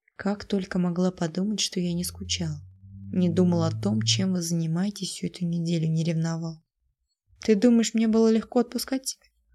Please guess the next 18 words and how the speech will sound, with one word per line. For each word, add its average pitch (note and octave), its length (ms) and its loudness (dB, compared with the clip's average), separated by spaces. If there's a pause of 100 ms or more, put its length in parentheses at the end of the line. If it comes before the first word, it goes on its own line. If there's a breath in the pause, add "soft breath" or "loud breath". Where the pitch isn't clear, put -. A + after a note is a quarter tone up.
(640)
Но G#3+ 160 4
это A3+ 140 2
ведь A3+ 100 2
всё A#3 140 2
для A3 120 2
тебя, A3 300 -2
девочка, F#3+ 480 -2
для E3 140 -2
нас F3+ 240 -4
обоих, F#3+ 520 -6 (320)
для F#3+ 140 4
нашего G3 420 4
будущего, F#3 640 -2
для E3+ 160 -4
нашей E3+ 400 -2
с - 120 -6
тобой E3 340 -4
семьи». F#3 500 -2